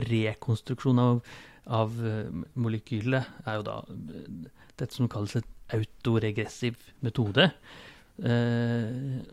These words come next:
som betyr egentlig at du har masse, masse data, og så putter du, eh, et, et lite svart teppe over deler av det. Litt som sånn Kims lek, som du sikkert husker, eh,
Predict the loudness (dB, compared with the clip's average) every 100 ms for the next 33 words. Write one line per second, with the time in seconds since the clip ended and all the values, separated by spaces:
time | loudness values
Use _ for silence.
0 | -16 -12 -2 0 2 2 0 -2 -2 2
1 | 2 0 -20 -16 2 4 4 2 -2 0
2 | 2 4 4 4 4 2 2 -2 -6 -6
3 | -10 -12 -20 -8 -2 0 4 6 6 4
4 | 0 -8 -18 -20 -20 _ -8 -2 0 -2
5 | -4 -10 -10 -8 -6 -4 -4 -4 -10 -14
6 | -16 -16 -18 -18 -10 -2 -2 -4 -10 -10
7 | 0 0 2 2 4 4 2 2 2 4
8 | 2 4 4 6 8 8 8 8 8 8
9 | 4 4 4 4 4 2 2 2 2 2
10 | 4 4 2